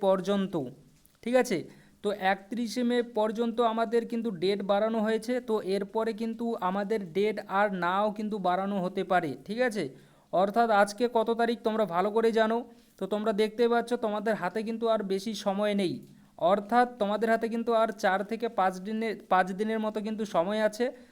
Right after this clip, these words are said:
তো তোমরা যারা অ্যাপ্লাই করতে চাও, তোমরা কিন্তু এই সময়ের মধ্যে অ্যাপ্লাই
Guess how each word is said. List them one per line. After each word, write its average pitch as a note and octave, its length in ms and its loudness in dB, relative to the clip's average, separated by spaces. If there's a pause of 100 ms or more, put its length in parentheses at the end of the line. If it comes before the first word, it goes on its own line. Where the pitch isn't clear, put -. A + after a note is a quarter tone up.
(140)
তো G3 60 -6 (120)
তোমরা A3 280 2 (1040)
যারা D#3+ 400 4
অ্যাপ্লাই F#3 360 0 (100)
করতে A3 240 0 (100)
চাও, G#3+ 180 4 (460)
তোমরা G3 300 0
কিন্তু A3 180 -4 (160)
এই G3 160 2
সময়ের G#3+ 300 0
মধ্যে G#3+ 240 -2
অ্যাপ্লাই G3+ 320 2